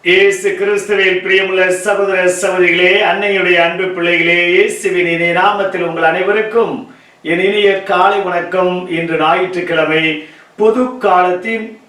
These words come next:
இருபத்தி ஐந்தாவது ஞாயிறு. பிரியமான சகோதர சகோதரிகளே, நல்ல நண்பர்களை சம்பாதித்துக் கொள்ள வேண்டும்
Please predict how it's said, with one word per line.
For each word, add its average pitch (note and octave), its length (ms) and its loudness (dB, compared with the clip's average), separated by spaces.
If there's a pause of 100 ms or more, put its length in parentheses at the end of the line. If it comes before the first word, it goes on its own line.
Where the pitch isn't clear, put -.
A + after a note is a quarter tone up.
(120)
இருபத்தி F#3+ 1000 2
ஐந்தாவது F3 880 0
ஞாயிறு. C3 600 -2 (760)
பிரியமான G3+ 540 2
சகோதர G#3+ 540 0 (120)
சகோதரிகளே, F#3 800 2 (1000)
நல்ல B3+ 640 0
நண்பர்களை G3+ 680 2
சம்பாதித்துக் F#3+ 840 0
கொள்ள F3+ 220 4
வேண்டும் E3 760 2